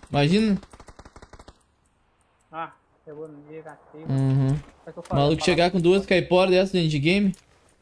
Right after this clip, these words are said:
Speaker 2: Deus o livre, guarda.
Speaker 1: Não. Tô maluco.
Speaker 2: Tem nem o que fazer, velho.
Speaker 1: Coisa de maluco. Nossa, o cara tá lá no meu. Lá sim atrás, mano. Quase que eu dei na cabeça dele.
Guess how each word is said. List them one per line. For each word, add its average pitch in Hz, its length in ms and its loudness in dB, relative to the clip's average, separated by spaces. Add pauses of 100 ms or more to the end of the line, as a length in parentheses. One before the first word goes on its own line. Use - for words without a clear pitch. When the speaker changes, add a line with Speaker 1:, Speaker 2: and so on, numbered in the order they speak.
(340)
Speaker 2:
Deus 151 220 -10
o 202 80 -8
livre, 226 200 -10
guarda. 214 320 -6 (520)
Speaker 1:
Não. 147 680 -2 (580)
Tô 165 80 -10
maluco. 160 540 -2
Speaker 2:
Tem 180 140 -14
nem 175 100 -12
o 175 40 -14
que - 120 -20
fazer, 180 560 -8
velho. 165 140 -18 (120)
Speaker 1:
Coisa 147 200 -2
de 156 100 -2
maluco. 170 500 -2 (2750)
Nossa, 156 260 -6
o - 40 -6
cara 143 200 -2
tá 143 140 -4
lá 135 280 0
no 165 120 -2
meu. 139 260 -2 (1400)
Lá 156 180 0
sim 147 220 -4
atrás, 135 320 -2
mano. 123 180 -2
Quase 139 180 -2
que 165 60 -6
eu 151 60 0
dei 143 140 0
na 139 100 -2
cabeça 131 360 -2
dele. 127 200 -2